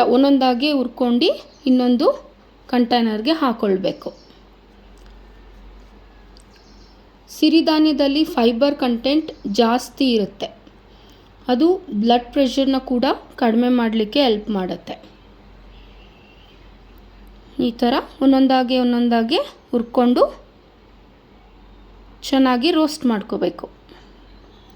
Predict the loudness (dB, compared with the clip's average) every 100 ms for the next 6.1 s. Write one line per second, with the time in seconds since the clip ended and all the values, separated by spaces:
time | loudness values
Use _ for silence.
0 | _ -20 _ _ _ _ -20 -20 -20 _
1 | -2 0 2 2 2 2 0 0 0 -2
2 | 0 -2 0 0 0 -4 -4 -6 -8 -16
3 | -20 -20 -20 _ -20 -20 -20 -20 -20 -20
4 | -20 -8 -2 -2 0 0 0 -2 -6 -4
5 | -4 0 2 2 -2 -4 0 0 0 -2
6 | 0